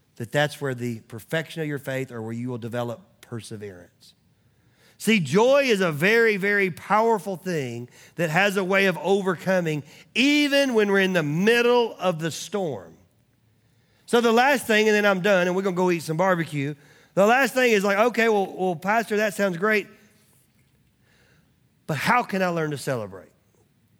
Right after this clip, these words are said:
Well, there's two areas that I wanna spur us on, and then we'll come back and revisit this concept a little bit later,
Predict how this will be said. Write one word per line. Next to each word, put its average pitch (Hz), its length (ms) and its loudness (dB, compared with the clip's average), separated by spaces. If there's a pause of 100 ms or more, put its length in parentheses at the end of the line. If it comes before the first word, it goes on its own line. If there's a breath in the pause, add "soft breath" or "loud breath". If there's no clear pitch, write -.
(640)
Well, 220 180 4
there's 202 220 2
two 302 300 2
areas 139 760 0 (800)
that 175 180 0
I 202 140 4
wanna 233 300 4
spur 226 560 0
us 202 220 -2
on, 120 500 -2 (420 soft breath)
and 170 160 0
then 185 140 4
we'll 240 160 2
come 247 240 0
back 226 240 0
and 190 160 0
revisit 180 640 0
this 165 220 -4
concept 151 760 -2 (320 loud breath)
a 170 100 4
little 185 300 4
bit 165 220 0
later, 131 520 -2